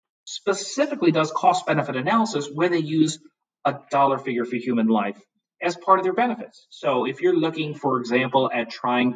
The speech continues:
to adjust the regulations on how much arsenic is allowed in the water or how much, uh, pollutants are allowed from a factory,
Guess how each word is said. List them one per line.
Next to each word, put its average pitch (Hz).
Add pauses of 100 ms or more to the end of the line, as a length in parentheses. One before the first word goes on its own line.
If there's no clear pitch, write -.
(100)
to 117 (420)
adjust - (340)
the 117
regulations 117
on 98
how 120
much 117 (160)
arsenic 113
is 110
allowed 104
in 101
the 98
water 98
or -
how 120
much, 117 (380)
uh, - (120)
pollutants 147
are 117
allowed 110
from 104
a 98
factory, -